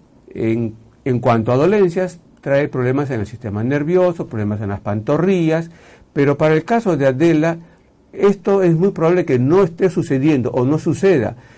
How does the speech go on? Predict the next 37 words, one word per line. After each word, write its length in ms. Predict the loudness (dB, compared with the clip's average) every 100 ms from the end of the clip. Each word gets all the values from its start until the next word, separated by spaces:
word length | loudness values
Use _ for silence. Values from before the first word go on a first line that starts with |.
| _
sino 380 | -2 0 2 2
más 280 | 2 0 0
bien 240 | 2 2
lo 120 | 0
que 140 | -2 -6
tú 200 | -4 0
tienes 280 | 2 2 2
que 140 | -2
cuidar 440 | 0 0 2 0 -6 -18 _
es 140 | -10 -4
tu 120 | -4
sistema 440 | -4 -4 -2 -2
respiratorio, 920 | -2 -2 -4 -4 -2 -2 -2 -2 2 0
Adela, 380 | 0 0 -2 -4
el 220 | -8 -8 -8
campo, 460 | -4 -2 -2 -4 -2
en 120 | -4
todo 160 | -4 0
caso, 300 | 0 -2 -8 -12 -20 -20 -6
de 140 | -2
las 160 | 0 0
alergias 400 | 0 0 0 -2
respira-, 420 | -2 -4 -4 -4 -6
respiratorias. 1000 | -8 -4 -4 -4 -6 -6 -2 0 0 -4 -6
Y 120 | -2
en 100 | 0
el 100 | 0
caso 220 | 0 0
de 80 | 0
tu 120 | 0
esposo, 460 | -4 0 0 0 -2
que 120 | -4
se 140 | -2 -4
encuentra 600 | -2 0 2 0 -4 -8 -16 -20 _
en 180 | -4 -2
diecisiete 580 | -2 -2 -2 -2 0 0
grados 480 | 2 2 0 -2